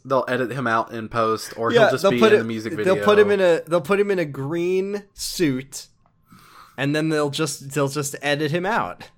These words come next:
Speaker 1: Yeah. Uh, so, so,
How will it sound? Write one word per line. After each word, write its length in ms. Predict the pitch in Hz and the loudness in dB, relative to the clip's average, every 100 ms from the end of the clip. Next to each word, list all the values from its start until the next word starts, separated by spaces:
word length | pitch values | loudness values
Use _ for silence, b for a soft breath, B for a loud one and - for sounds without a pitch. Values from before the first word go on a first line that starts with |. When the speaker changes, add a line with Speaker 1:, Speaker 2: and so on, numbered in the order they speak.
| _ _ _ _ _ - | _ _ _ _ _ -4
Speaker 1:
Yeah. 380 | 143 165 107 90 - b b b b - | 4 4 4 0 -12 b b b b 0
Uh, 240 | 127 123 | 4 4
so, 320 | 123 160 147 | 4 4 4
so, 540 | - 175 160 160 156 | 2 2 4 4 2